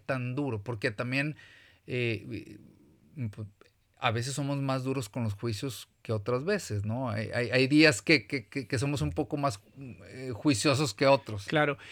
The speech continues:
Speaker 2: Y, y fíjate, en ese punto, em, o sea, hablas de que si, de conocer los dos lados de la historia, ¿no?
Speaker 1: Sí.
Speaker 2: Para poder emitir un juicio. Pero otra cosa que yo estuve pensando es,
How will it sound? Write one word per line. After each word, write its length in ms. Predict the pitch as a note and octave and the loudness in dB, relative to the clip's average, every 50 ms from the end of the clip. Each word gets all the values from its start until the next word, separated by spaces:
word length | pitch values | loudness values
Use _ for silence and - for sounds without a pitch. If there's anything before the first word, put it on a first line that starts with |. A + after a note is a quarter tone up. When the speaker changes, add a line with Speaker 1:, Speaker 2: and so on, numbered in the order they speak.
| - - - - | -18 -16 -6 -2
Speaker 2:
Y, 240 | F#3+ F#3+ - - | -2 -2 0 0
y 40 | G3+ | 0
fíjate, 280 | F3 A3+ A3+ A3 G3 G3 | 2 4 4 4 4 2
en 80 | F#3+ G3 | 2 2
ese 200 | F#3+ - C4 A#3+ | 0 0 -2 -4
punto, 640 | - - B3 A#3 A3 G#3 F3+ D#3+ - D#3 D3+ D3+ D3+ - _ _ _ _ _ - _ _ _ - | -2 0 0 2 2 2 0 2 2 2 2 2 -2 -6 _ _ _ _ _ -20 _ _ _ -6
em, 840 | - E3 D#3 D#3 D#3 D#3 D#3 D#3 D3+ D3+ D3 D3 C#3+ C#3+ C#3 C#3+ C#3 - _ _ _ _ _ _ - _ _ _ _ _ _ _ _ _ _ _ _ _ _ _ _ _ _ _ - | -2 0 2 4 4 4 4 4 4 2 2 0 -2 -2 -2 -4 -6 -10 _ _ _ _ _ _ -20 _ _ _ _ _ _ _ _ _ _ _ _ _ _ _ _ _ _ _ -2
o 100 | G#3+ F3+ | -2 0
sea, 300 | - G3 F3 - - _ _ _ _ - _ _ _ - - - - - _ - _ _ _ _ _ _ _ _ _ _ _ - | 4 4 4 2 2 _ _ _ _ -20 _ _ _ -20 -20 -20 -20 -20 _ -20 _ _ _ _ _ _ _ _ _ _ _ 2
hablas 280 | F3 F3 F#3 G3+ G3 F3 | 4 6 6 6 6 6
de 120 | F#3 D#3+ | 4 4
que 220 | - D#3 C#3 D3+ - E3+ | 4 2 0 0 -6 -10
si, 220 | - - D3+ - _ _ _ - | -6 -6 -6 -8 _ _ _ -2
de 140 | G#3+ F3+ | -2 2
conocer 320 | - E3+ D#3 D3+ - F#3+ F#3 | 2 4 2 6 6 6 8
los 140 | G3 F#3+ E3+ | 8 8 8
dos 120 | F#3 F#3 | 8 8
lados 220 | F3+ E3 D#3 D3+ | 8 8 8 6
de 80 | C#3+ A#2+ | 4 0
la 60 | G#2+ | -2
historia, 300 | G#2 G2+ - F#2+ F2+ F#2+ | -2 -4 -6 -6 -4 -2
¿no? 120 | B2 D#3+ - | -2 0 2
Speaker 1:
Sí. 200 | D3 B2 A2+ G#2+ | 2 2 4 6
Speaker 2:
Para 260 | D3 C#3 C3+ C3 - | 6 6 4 4 2
poder 260 | - C3+ C3 C3+ C#3 | 4 6 6 8 6
emitir 300 | D3+ D3 C#3+ C#3 - C3 B2 | 6 4 2 0 -2 -2 -2
un 100 | B2 G#2+ | -2 -4
juicio. 380 | - A2 G#2 G2+ - A2 G2+ - _ _ _ _ _ _ _ | -4 -6 -6 -6 -8 -12 -16 -18 _ _ _ _ _ _ _
Pero 360 | - G#3 G3 G3+ G3 - - _ _ _ _ _ _ _ _ - | 2 4 4 4 4 2 -4 _ _ _ _ _ _ _ _ -2
otra 220 | F#3 D#3+ G#3 G3+ | 0 2 2 2
cosa 160 | G#3 G3 G#3+ | 4 4 4
que 120 | G3 G3 E3+ | 6 6 6
yo 60 | E3+ | 6
estuve 180 | D#3+ - F3+ | 6 4 2
pensando 320 | G3 F3+ D#3 D#3 D3+ C#3+ A2 | 2 4 2 2 2 2 2
es, 240 | G2 G2+ - - | 0 0 -2 -8